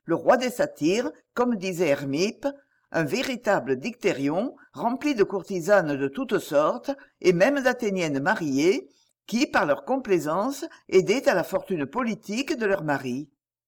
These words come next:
D'après le bruit public, la femme de Ménipos avait ainsi obtenu pour lui le grade de stratège. Aspasie était le mauvais démon de Périclès,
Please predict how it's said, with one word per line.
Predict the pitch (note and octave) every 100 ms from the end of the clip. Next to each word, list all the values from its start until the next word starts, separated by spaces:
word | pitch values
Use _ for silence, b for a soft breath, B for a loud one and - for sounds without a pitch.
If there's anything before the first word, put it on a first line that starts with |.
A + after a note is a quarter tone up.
| _ _ _ _ _ _ -
D'après | C4 C#4 C#4 C#4+
le | F#3+
bruit | C#3+ G3+
public, | - D3+ B2 D#3+ A#3+ D4+ _ b
la | E3+ F#3
femme | A3 C#4 B3
de | E3
Ménipos | D3+ A3+ G3+ - D3+ F3+ B3 - b
avait | D#3+ E3 A#3
ainsi | B3 - C#4+
obtenu | - G#3+ F#3 E3+
pour | D#3 C#3
lui | C3+ E3+ D4
le | F#3
grade | C#3+ F3 C4 G#3+
de | D3
stratège. | - - G3 - C#3 B2 B2+ D#3 - _ _ _ _ _ _ _ _ _ _ _
Aspasie | - A3 A3+ E3 D3 A3+
était | D4 G#3+
le | D3+
mauvais | E3 B3 C4
démon | G#3+ E3+ G3
de | B3+
Périclès, | C4 A3 E3+ - D#3 F3 C4